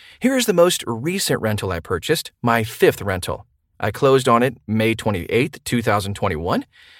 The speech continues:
and by the time I closed, I already had leases signed for all five bedrooms for <laughs> August twenty twenty-one to August twenty twenty-two. Total rent, three thousand four hundred forty bucks for this one rental.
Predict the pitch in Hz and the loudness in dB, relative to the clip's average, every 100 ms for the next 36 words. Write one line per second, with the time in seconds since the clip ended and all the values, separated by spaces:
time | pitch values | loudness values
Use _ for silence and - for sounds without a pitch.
0 | - 156 185 180 180 170 143 156 160 117 | -2 2 4 4 4 2 2 2 0 2
1 | 104 110 - _ _ - 127 107 135 139 | 2 0 -4 _ _ 0 2 6 6 6
2 | 131 135 131 131 131 135 123 - 127 104 | 4 2 2 2 2 2 0 0 2 0
3 | 95 127 - 120 127 131 117 113 110 98 | 2 0 4 4 4 2 0 2 0 0
4 | 120 117 107 87 78 - - 123 127 139 | 0 0 -4 -4 -8 -10 -4 0 4 4
5 | 123 123 - - - 127 135 131 127 117 | 4 2 0 -12 -2 0 0 0 0 2
6 | 107 110 113 - 107 110 110 - 113 104 | 2 2 0 0 0 0 0 -2 0 0
7 | - 104 92 - 135 85 - _ - - | -2 -2 0 2 2 0 -8 _ -20 -20
8 | _ _ - 147 135 135 226 - - _ | _ _ 4 6 6 6 2 0 -12 _
9 | _ _ - 151 202 214 180 160 160 156 | _ _ -6 0 0 2 2 2 2 -2
10 | - 143 147 139 143 131 127 127 117 92 | 2 4 4 4 2 2 0 0 0 0
11 | 107 - - - 107 113 - 104 90 120 | 0 -2 -6 -2 0 0 -2 -8 0 4
12 | 156 156 160 160 _ _ _ _ 90 107 | 4 4 -2 -6 _ _ _ _ -4 2
13 | 135 131 - | 4 2 -2